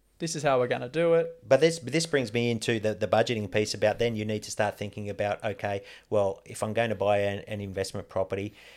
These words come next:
Speaker 2: you know, I, I'm gonna have a loan on there. Am I gonna go interest only? Am I gonna go P N I? Now, obviously, you know, if you've already got a P N I debt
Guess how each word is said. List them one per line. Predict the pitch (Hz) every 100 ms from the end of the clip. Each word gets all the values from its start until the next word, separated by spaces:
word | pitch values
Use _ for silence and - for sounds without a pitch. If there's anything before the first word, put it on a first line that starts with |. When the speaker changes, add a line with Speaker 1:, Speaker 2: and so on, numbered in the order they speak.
| _
Speaker 2:
you | 107 95
know, | 87 82 104
I, | 104
I'm | 104
gonna | 101
have | 95 98
a |
loan | 95 104 113
on | 113
there. | 113 120 120 - -
Am | 104
I | 98
gonna | 101 104
go | 95 98 98 92
interest | 110 98 - 95
only? | 98 104 107 104
Am | 95
I |
gonna | 95 98
go | 95 98
P | - 101
N | 95 110
I? | 139 139 139 - _ _
Now, | 107 98 -
obviously, | 127 107 - 104
you | 98 107
know, | 98 90 -
if | - 107 -
you've | 95
already | 104 110 95
got | 92 95
a | 90
P | - 101
N | 95
I | 92
debt | 92 101 98